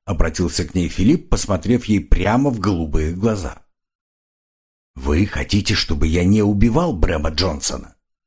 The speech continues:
когда он вернется обратно или в какое-нибудь другое время, и силитесь доказать мне, что он не причиняет вам зла. А почему вы боитесь его до глубины души? Я знаю это,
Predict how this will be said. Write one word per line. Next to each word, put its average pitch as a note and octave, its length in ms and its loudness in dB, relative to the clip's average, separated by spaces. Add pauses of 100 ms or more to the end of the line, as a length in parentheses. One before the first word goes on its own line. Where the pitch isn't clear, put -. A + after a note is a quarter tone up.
(340)
когда D2 300 0
он C#2+ 100 -2
вернется E2 540 0
обратно A2+ 400 0
или F2 340 -4
в - 100 -10
какое-нибудь F#2 560 2
другое B2 420 0
время, C#2+ 440 -2 (580)
и D3 160 2
силитесь D3 580 0
доказать A#2 560 0
мне, B2+ 280 4
что - 240 -2
он G#2+ 340 0
не B2+ 120 4
причиняет G#2 720 2
вам A2+ 200 0
зла. C3+ 380 -2 (1400)
А - 100 4
почему F#3+ 440 4
вы F3+ 140 2
боитесь D3+ 680 0
его E2+ 280 0
до G2 140 0
глубины G#2 480 2
души? - 460 -2 (720)
Я E2 240 0
знаю C#3+ 440 2
это, - 480 -4